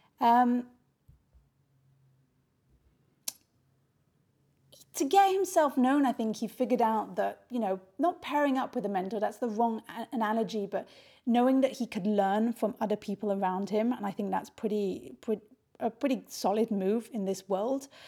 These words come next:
um, to have a look at who else is, who are your idols, who are the people who've done it, who are the people you c-,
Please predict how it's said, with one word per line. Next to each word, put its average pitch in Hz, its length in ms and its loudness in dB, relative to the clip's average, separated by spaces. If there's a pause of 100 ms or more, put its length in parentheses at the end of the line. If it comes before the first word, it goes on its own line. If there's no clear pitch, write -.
(220)
um, 208 640 -2
to 226 80 -8
have 233 260 0
a 254 40 2
look 233 220 2
at 214 120 -4
who 240 160 2
else 233 320 2
is, 196 140 -6 (240)
who 320 80 0
are 349 40 4
your 277 180 2
idols, 202 520 4
who 233 140 0
are 254 40 4
the 240 80 0
people 220 280 -4
who've 180 180 -4
done 190 220 -4
it, 190 100 -8
who 214 80 0
are 226 60 4
the 226 80 -2
people 233 280 -2
you 190 180 -4
c-, - 80 -10